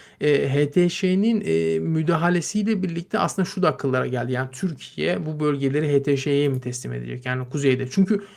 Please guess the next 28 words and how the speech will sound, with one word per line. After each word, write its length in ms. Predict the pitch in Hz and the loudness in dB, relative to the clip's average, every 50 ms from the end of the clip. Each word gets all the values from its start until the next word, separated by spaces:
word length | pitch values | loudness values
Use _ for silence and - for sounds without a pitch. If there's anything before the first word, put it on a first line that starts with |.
| - - _ | -20 -12 _
muhalifler 680 | - 135 127 143 139 156 170 156 - - 202 226 233 208 | -4 0 2 2 2 2 2 -2 -2 0 2 4 4 4
gerçekten 540 | 185 165 196 190 196 - 190 185 - 190 | 4 4 4 4 2 -2 -4 -2 -2 -2
o 140 | 180 170 160 | 0 0 0
bölgede 340 | 156 151 147 147 143 143 139 | -2 -2 0 2 2 2 2
kontrolden 480 | - 143 131 131 143 135 131 131 131 127 | 2 -2 0 2 2 2 4 2 -2 -4
çıkmış 380 | 123 - - 135 127 - - | -6 -10 -12 -14 -14 -12 -10
durumda. 240 | 131 127 123 123 123 | -8 -8 -6 -4 -2
Yani, 360 | 131 131 135 135 143 143 139 - - - - - _ _ - | 0 0 2 2 2 0 0 -4 -10 -20 -20 -20 _ _ -6
e, 60 | - 135 131 131 127 127 | -2 -2 0 0 0 -2
baktığınız 680 | 127 127 123 139 127 135 - - - 156 170 175 165 | -2 0 2 2 2 0 -4 -6 -4 -2 -2 -2 -2
zaman, 380 | 156 165 165 180 185 180 180 180 - - - - - - | -2 -2 0 2 2 0 0 -4 -8 -16 -20 -10 -4 -2
e, 340 | 143 139 135 135 135 135 - | 0 2 2 2 2 0 2
asayiş 520 | - 139 135 127 120 - 151 143 156 175 - | 2 2 2 2 0 0 0 0 0 0 -2
sağlanamamış 760 | - 175 165 165 160 170 165 170 165 170 170 160 - - | -2 0 0 0 0 -2 -2 -2 -2 -2 -2 -4 -4 -6
durumda. 540 | - 156 160 160 151 175 170 170 160 139 131 | -6 -4 -4 -2 -2 0 0 0 -2 0 2
Bölge 260 | 131 131 139 135 160 | 2 2 2 2 0
içerisinde 400 | 156 - - 160 156 - - 165 | -2 -2 -2 -4 -4 -4 -6 -6
kaçakçılık 600 | 165 - 147 127 - 156 135 - - 165 165 - | -4 -6 -6 -6 -6 -8 -6 -6 -6 -6 -4 -4
had 80 | 165 156 | -4 -6
safhada, 680 | 151 - - 170 156 - - 170 160 175 175 160 147 156 | -4 -2 -4 -4 -2 0 -2 0 2 2 0 0 0 0
diğer 280 | 185 185 196 190 175 | 2 2 2 2 2
ve, 260 | 175 180 180 180 180 | 2 2 2 4 4
ve 180 | 185 185 165 160 | 2 2 2 2
birçok 380 | 180 185 185 - 151 139 208 - | 0 0 2 0 0 0 0 -2
şey. 320 | - 131 117 - - - _ _ _ | -4 -4 -4 -4 -6 -12 _ _ _
Yani, 320 | - 131 127 127 123 127 131 | 0 0 0 0 0 -2 -2
e, 440 | 131 127 131 - - - - - | -4 -4 -6 -6 -8 -8 -10 -10
tamamen 540 | - - - 143 160 170 170 151 135 123 123 | -6 -2 0 2 2 2 2 2 0 0 -2